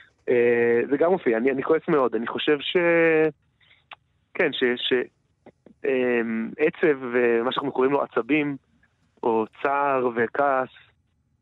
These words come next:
אמ, הם חבוקים יחדיו, והרבה פעמים כשאתה, כשאתה מביע כעס, אתה בעצם מתכוון ל-, לה-, להביע עצב, או איזשהו רעיון שהתבדה, איזשהו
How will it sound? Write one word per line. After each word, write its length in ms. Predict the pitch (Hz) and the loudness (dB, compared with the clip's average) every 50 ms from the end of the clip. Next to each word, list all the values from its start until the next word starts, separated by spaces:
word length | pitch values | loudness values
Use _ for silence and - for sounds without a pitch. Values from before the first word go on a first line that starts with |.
| _ _ _ _ _ _ _ _ - | _ _ _ _ _ _ _ _ -2
אמ, 1160 | 120 117 110 110 110 110 110 110 110 110 110 110 110 113 113 113 110 113 113 110 110 110 110 107 107 _ _ _ _ _ _ _ - | 0 0 2 2 2 2 2 2 2 0 0 0 0 -2 -2 -4 -4 -6 -8 -8 -8 -8 -8 -8 -10 _ _ _ _ _ _ _ -6
הם 100 | 123 120 | -4 -2
חבוקים 440 | - 135 120 - - - 196 175 156 | -2 -4 -4 -4 -4 -4 -2 0 0
יחדיו, 400 | 143 123 - 131 156 151 120 110 107 107 | 0 -2 0 0 0 0 -2 -2 -4 -4
והרבה 280 | 110 110 107 110 120 | -2 -2 0 -2 -2
פעמים 180 | - 156 151 139 | -2 -2 -4 -2
כשאתה, 760 | - 151 127 - - 131 123 117 117 113 117 117 113 113 117 - _ _ _ - - _ _ - - _ _ _ _ _ _ _ | -2 -4 -4 -2 -2 -2 0 0 0 0 0 0 -2 -2 -4 -6 _ _ _ -20 -20 _ _ -20 -20 _ _ _ _ _ _ _
כשאתה 200 | - 135 - 139 | -6 -4 -2 -2
מביע 260 | 135 131 135 170 170 - | 0 0 0 0 0 0
כעס, 220 | - 180 170 165 - | 0 0 0 -2 -2
אתה 100 | 156 143 | -2 0
בעצם 260 | 139 143 147 - 156 147 | 2 2 0 0 0 -2
מתכוון 460 | 131 - - - 127 131 131 131 135 | -4 -4 -6 -6 -4 -2 0 0 0
ל-, 540 | 135 131 123 123 123 120 120 120 120 120 113 | 2 2 2 2 2 2 2 2 2 2 0
לה-, 120 | 117 110 113 - | 0 -2 -2 -2
להביע 300 | 127 120 113 120 147 139 135 | -2 -2 0 2 2 2 2
עצב, 380 | 143 151 - - 180 190 196 202 214 - _ _ _ _ - - - - - - _ - | 2 0 0 2 2 2 0 -2 -6 -10 _ _ _ _ -20 -20 -20 -20 -20 -12 _ -2
או 120 | 135 131 139 | 0 2 2
איזשהו 640 | 139 139 143 139 - 147 135 127 127 127 123 117 - _ - | 2 0 0 0 2 2 2 4 2 2 0 -2 -6 _ -4
רעיון 360 | 127 120 117 123 135 139 147 | -2 0 2 2 2 0 0
שהתבדה, 480 | - 143 127 120 120 117 113 147 160 165 | -2 -4 -2 0 -2 0 0 0 0 0
איזשהו 460 | 147 127 123 - - 127 117 117 123 | -2 -4 -4 -2 0 0 0 2 0